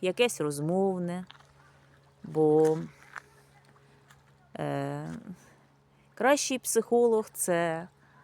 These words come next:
розмова з людьми. О, я маю надію, з близькими людьми.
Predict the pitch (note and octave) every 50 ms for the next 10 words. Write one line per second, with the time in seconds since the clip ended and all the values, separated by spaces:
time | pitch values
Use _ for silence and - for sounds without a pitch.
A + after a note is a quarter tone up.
0 | _ _ _ _ _ - E3+ F3 E3 D#3+ E3+ F3 F#3+ G3+ G3 F#3+ F#3 F3+ F#3 F#3+
1 | - _ _ _ _ _ _ _ _ _ - D#3+ D#3 D3+ D3+ C3+ C3+ D#3+ F3 G3+
2 | A3+ A#3 A#3+ A#3+ - _ _ _ _ _ _ _ _ _ _ _ _ _ _ _
3 | _ _ - - E3 D3+ D3+ D#3 D#3 E3+ E3+ F#3 F#3+ F#3 E3 D#3+ D#3 D3+ D3+ D3
4 | C#3+ D3+ D3 C#3+ C3 C3 B2 C3 B2 - - - G#3 A3+ A#3+ A3+ A3 G#3 G3 G#3
5 | F#3 F3+ F#3 F#3+ F#3+ F#3+ F#3+